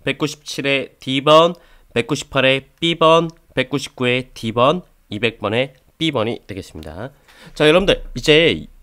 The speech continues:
어, 제가 이렇게 한 이유는요. 여러분들, 이 문제 가운데서 제가 여러분들이, 어, 전체를 다 맞춰달라는 얘기가 아니고요. 여기서 총, 어, 열다섯 문제죠. 열다섯 문제에서, 어, 일곱 문제만 맞춰도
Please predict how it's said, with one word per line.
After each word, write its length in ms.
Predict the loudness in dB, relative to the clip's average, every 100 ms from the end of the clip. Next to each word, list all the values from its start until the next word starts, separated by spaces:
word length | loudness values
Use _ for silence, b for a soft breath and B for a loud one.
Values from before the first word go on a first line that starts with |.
| 0
어, 300 | 4 4 4
제가 220 | 2 2 4
이렇게 400 | 4 2 2 2
한 220 | 2 0
이유는요. 500 | -2 -2 0 0 0 B B 2
여러분들, 220 | 4 6
이 180 | 4 4
문제 260 | 2 2 2
가운데서 720 | 2 2 0 4 6 4 2
제가 260 | 0 2 2
여러분들이, 560 | 2 0 0 0 -2 B B B _ -2
어, 140 | -2 -2 -8
전체를 380 | 2 2 2 -2
다 180 | 0 2
맞춰달라는 760 | 2 0 -2 0 2 2 0
얘기가 280 | -2 -4 -4
아니고요. 480 | -4 -4 -2 -2 -4 _ b b b
여기서 580 | 2 4 4 6 4 0 b _
총, 400 | -4 0 0 -2 -6
어, 560 | -4 0 2 2 2 0 4
열다섯 460 | 4 4 2 0 0
문제죠. 500 | -2 -4 -2 -2 0 2
열다섯 440 | 2 4 0 0
문제에서, 880 | -2 -4 0 0 0 0 0 0 -4 B B B -4
어, 220 | 0 0 2
일곱 380 | 4 4 6 4
문제만 880 | 2 0 -2 0 2 2 4 2
맞춰도 1040 | 4 2 0 0 -4 -4 -2 0 0 -2